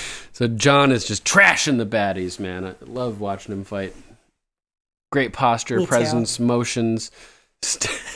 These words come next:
Speaker 1: So funny. And, uh, so Hodor catches up with, with Locke, who thinks he's running off with Bran, but uh-uh. <laughs> Hodor just lifts him up by the neck.
Speaker 2: Crank. <laughs>
Speaker 1: Snaps it like a twig.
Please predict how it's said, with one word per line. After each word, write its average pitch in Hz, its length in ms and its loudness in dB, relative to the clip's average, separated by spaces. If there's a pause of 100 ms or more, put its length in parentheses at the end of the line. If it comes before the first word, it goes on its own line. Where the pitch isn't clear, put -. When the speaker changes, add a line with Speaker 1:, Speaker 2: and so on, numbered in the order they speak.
(680)
Speaker 1:
So 110 280 -2
funny. 107 320 -4 (880)
And, 120 280 4
uh, 110 380 2
so 113 400 4
Hodor 120 760 4 (680)
catches 131 380 0
up 120 200 0
with, 110 320 0 (120)
with 113 180 -2
Locke, 110 420 2
who 117 160 2
thinks 127 300 0
he's 104 200 -4
running 95 260 -2
off 92 280 -4
with 95 160 -8
Bran, 95 500 -2 (340)
but 104 240 -6
uh-uh. 120 420 0 (180)
<laughs> - 220 -10 (840)
Hodor 143 380 4
just 101 180 -6
lifts 131 400 2
him 123 140 4
up 113 220 0
by 113 160 0
the 101 100 -2
neck. 107 460 2
Speaker 2:
Crank. 277 680 2
<laughs> - 40 -20
Speaker 1:
Snaps 147 720 4
it 135 80 4
like 113 180 0
a 92 60 -6
twig. 117 840 2